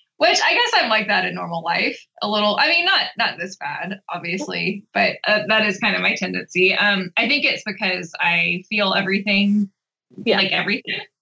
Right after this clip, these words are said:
Speaker 1: And when I feel things, I can't really, like, it's really hard for me to have a feeling and, like, put it over here and not
Speaker 2: Yeah.
Speaker 1: have it be me. And so
Speaker 2: Yeah.
Speaker 1: if I'm feeling happy, I'm great. And I'm calling the Refuge coffee truck to come set up in my front yard, and everyone's gonna come, and we're gonna all get through this together, guys. It's gonna be fine. Or I'm like,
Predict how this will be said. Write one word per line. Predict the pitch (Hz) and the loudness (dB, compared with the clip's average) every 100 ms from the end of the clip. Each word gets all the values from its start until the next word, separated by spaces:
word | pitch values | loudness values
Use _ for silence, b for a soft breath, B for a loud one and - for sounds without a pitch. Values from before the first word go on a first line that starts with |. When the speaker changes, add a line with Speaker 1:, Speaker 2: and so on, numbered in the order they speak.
| - | -2
Speaker 1:
And | 214 208 | 0 0
when | 220 | 0
I | 214 202 | -2 -2
feel | 214 220 | -2 -2
things, | 240 233 220 | 0 -2 0
I | 202 196 - - | 0 0 -2 -2
can't | 202 185 | -2 -2
really, | 185 185 185 180 185 _ _ _ _ _ _ _ _ _ _ _ - | -2 0 2 0 -2 _ _ _ _ _ _ _ _ _ _ _ -2
like, | 226 196 185 - - | 0 0 -2 -10 -4
it's | 226 277 | -2 0
really | 262 | 0
hard | 233 208 196 | 0 0 -2
for | 214 | -4
me | 214 | -2
to | 190 | 0
have | 196 196 196 | 0 -2 -4
a | 185 | -6
feeling | - 196 208 214 | -2 0 2 0
and, | 196 | 0
like, | 180 170 | -4 -4
put | 208 196 | -2 2
it | 190 | 2
over | 196 190 | 0 -2
here | 220 233 262 | 0 2 4
and | 262 190 | 2 2
not | 180 175 190 | 2 2 4
Speaker 2:
Yeah. | 185 | 2
Speaker 1:
have | 185 | 2
it | 180 - | -2 -2
be | 180 190 | -4 -2
me. | 196 202 294 381 - | 2 2 2 -2 -2
And | 226 | -2
so | - 202 196 190 | 2 4 6 6
Speaker 2:
Yeah. | - - | 4 2
Speaker 1:
if | 214 | 0
I'm | 208 185 190 | 2 0 0
feeling | 190 190 190 190 | -2 0 0 0
happy, | 175 185 262 262 | 0 -2 -4 -2
I'm | 185 220 | -2 -2
great. | 240 311 262 - | 0 0 0 0
And | 214 | 0
I'm | 202 202 202 - _ _ - | 2 0 -2 -6 _ _ -6
calling | 220 220 226 | 0 2 2
the | |
Refuge | 208 214 233 - | 0 2 0 0
coffee | 254 - | 0 2
truck | 359 202 - | 0 0 -2
to | |
come | - 202 | -2 0
set | 202 | 2
up | 202 | 0
in | 208 208 | -2 -2
my | 208 | -2
front | 202 233 220 | 0 0 2
yard, | 254 330 233 | 4 4 4
and | 190 | 2
everyone's | 202 208 226 226 | 0 0 0 0
gonna | 233 | 0
come, | 247 285 | 2 2
and | 233 | 2
we're | 202 | 2
gonna | 202 | 2
all | 190 208 | 2 2
get | - | -2
through | 226 | -4
this | 220 - | -6 -2
together, | 262 277 | 0 2
guys. | 196 | 0
It's | 185 | 0
gonna | 208 | 0
be | 185 | 0
fine. | 190 247 202 | 0 0 0
Or | 196 254 208 208 | 0 0 2 2
I'm | 202 | 2
like, | 202 196 - | 2 0 -2